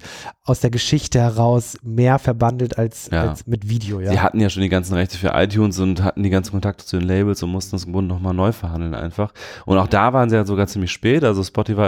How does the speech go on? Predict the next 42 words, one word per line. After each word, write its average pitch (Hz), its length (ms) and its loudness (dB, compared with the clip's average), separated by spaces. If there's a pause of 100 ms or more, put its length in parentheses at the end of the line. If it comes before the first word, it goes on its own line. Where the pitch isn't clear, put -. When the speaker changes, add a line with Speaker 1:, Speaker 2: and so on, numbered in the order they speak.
Speaker 2:
war 104 100 2
ja 110 120 2
schon 98 240 0
eine 95 260 0
echt - 240 -4
große 107 280 -2
Nummer, 117 360 2
als 110 180 -6
dann 104 100 -4
Apple 104 220 -2
Music 107 300 -4
endlich 110 240 0
an 101 80 0
den 95 40 -6
Start 104 320 -4
ging. 135 220 -4 (720)
Ähm, 107 560 4
und 123 280 2
der 107 100 4
Unterschied 151 340 2
ist 147 140 0
eben, 135 380 2
es 110 200 -4
wird 123 160 4
noch 113 100 2
nicht 117 340 0
exklusiv 110 760 -2
Musik 110 400 0
für - 140 -2
eine 98 140 0
Plattform 85 460 -2
geschaffen. 98 560 -6
Das 107 220 -6
gibt's - 240 -6
noch 82 80 -4
nicht. 107 340 -4
Speaker 1:
Mhm. 101 80 -14
Speaker 2:
Äh, 95 280 2
aber 95 520 2
Video, 104 420 0
also, 92 440 2
äh, 87 320 0